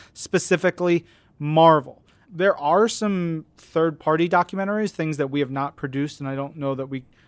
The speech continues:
officially sanctioned. They're out there. Uh, but if you like documentaries, and we also like to, you know, provide a little bit of a documentary feel in some of our discussions and the content on marvel dot com. So hopefully we can provide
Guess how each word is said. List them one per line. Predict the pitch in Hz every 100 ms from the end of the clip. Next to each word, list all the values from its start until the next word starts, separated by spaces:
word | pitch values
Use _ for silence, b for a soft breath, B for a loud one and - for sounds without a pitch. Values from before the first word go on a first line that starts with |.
| _
officially | 143 147 - 147 127
sanctioned. | - 160 - 294 320
They're | 185 135
out | 131 165
there. | 214 247 302 285 b b -
Uh, | 156 160 160 160
but | 139 170
if | 165
you | 165
like | 220 285
documentaries, | 202 160 160 160 202 247 - _ _ _ -
and | 214
we | 330
also | 330 330 349
like | 339 320
to, | 330 349
you | 320
know, | 180 214
provide | 214 220 202
a |
little | 190 190 175
bit | 175
of |
a | 160
documentary | 160 147 165 160 156 156 151
feel | - 160 160 160
in | 156 147
some | - 147
of | 139
our | 143 139 139
discussions | 135 - 160 - 170 170
and | 156 143
the | 139
content | 147 139 147 135
on | 135
marvel | 131 123 127
dot | 120
com. | - 143 151
So | 147 139 b b b
hopefully | - 175 170 151 143
we | 139
can | 143
provide | 127 131 135 135 131